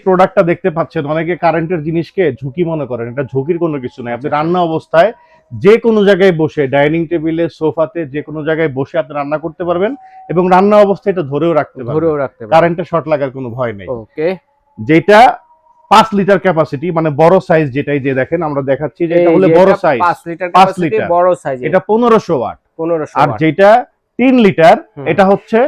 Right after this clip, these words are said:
Speaker 1: মাত্র মাত্র তেরোশো ওয়াট।
Speaker 2: তেরোশো ওয়াটের।
Speaker 1: যাদের যেই ফ্যামিলি, ফ্যামিলি বড় হইলে এটা নিতে পারেন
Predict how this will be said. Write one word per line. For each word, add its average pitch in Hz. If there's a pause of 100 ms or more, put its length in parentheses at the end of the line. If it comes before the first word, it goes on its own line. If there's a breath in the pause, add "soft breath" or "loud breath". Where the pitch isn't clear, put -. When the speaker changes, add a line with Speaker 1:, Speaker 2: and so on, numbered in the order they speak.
(260)
Speaker 1:
মাত্র 185 (140)
মাত্র 233 (120)
তেরোশো 233
ওয়াট। 110 (100)
Speaker 2:
তেরোশো 208
ওয়াটের। 120 (140)
Speaker 1:
যাদের 175 (140)
যেই 202
ফ্যামিলি, 147 (160)
ফ্যামিলি 170 (120)
বড় 185 (100)
হইলে 190
এটা 185
নিতে 185
পারেন 208